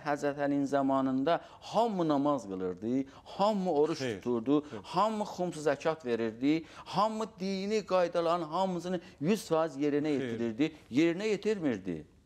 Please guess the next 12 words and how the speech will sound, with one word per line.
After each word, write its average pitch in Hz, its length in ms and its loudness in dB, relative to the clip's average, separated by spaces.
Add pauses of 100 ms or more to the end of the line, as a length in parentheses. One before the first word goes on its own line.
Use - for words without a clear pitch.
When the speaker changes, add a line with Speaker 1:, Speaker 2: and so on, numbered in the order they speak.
(140)
Speaker 2:
Bəli, 147 300 -2
o 120 300 -2
Speaker 1:
Amma, 151 320 2
Speaker 2:
oxşardı. 101 200 0 (200)
Speaker 1:
amma 135 480 2 (220)
Peyğəmbər 135 560 2
gəldi 151 240 0
dedi, 123 320 -2
"Əs-Səlmanu 127 800 0
minna 175 540 0
əhləl 180 300 -2
beyt." 214 360 2